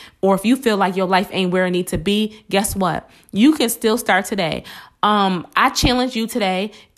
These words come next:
um, get a piece of paper and at least do a mini blueprint.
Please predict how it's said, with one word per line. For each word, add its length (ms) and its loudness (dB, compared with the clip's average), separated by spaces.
um, 340 2
get 140 2
a 40 0
piece 300 -2
of 80 -6
paper 580 0
and 360 2
at 100 4
least 360 2
do 160 2
a 100 2
mini 300 2
blueprint. 500 -4